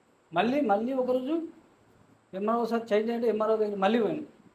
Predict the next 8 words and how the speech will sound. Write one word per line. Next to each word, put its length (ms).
ఎంఆర్ఓస్కి 640
మళ్ళీ 240
వినతి 240
పత్రం 340
మళ్ళీ 220
ఇచ్చాను, 520
అది 140
అయిపోయింది. 480